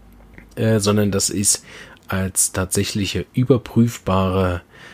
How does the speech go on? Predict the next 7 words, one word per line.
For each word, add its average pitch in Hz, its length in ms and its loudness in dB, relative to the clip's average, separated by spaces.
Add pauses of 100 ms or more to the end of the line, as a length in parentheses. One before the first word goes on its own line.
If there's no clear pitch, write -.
(320)
ähm, 87 300 -4
Arzneimittelreaktion 92 1800 -2
am 87 220 -4
Gesunden, 110 720 2 (1080)
ähm, 110 520 2
und 104 260 0
deshalb 135 440 4